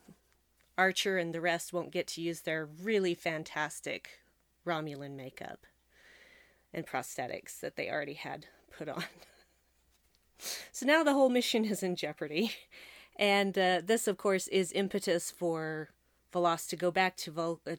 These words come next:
not to Vulcan, for <laughs> Velos to go back to Romulus and plead his case to their governmental body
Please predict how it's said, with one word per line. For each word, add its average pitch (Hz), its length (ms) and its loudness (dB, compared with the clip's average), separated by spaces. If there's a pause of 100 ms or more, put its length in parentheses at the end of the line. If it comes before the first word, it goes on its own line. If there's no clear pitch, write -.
not 160 180 -8
to - 100 -16
Vulcan, 143 320 -12 (320)
for 196 160 0
<laughs> - 0 -
Velos 202 420 2 (100)
to 175 120 -12
go 208 100 4 (140)
back - 180 4
to - 160 -8
Romulus 165 580 0 (400)
and 175 380 4
plead 233 300 -2
his 220 240 2
case 160 500 -4
to - 180 -4
their 160 200 -2
governmental 156 720 -6
body 147 520 -8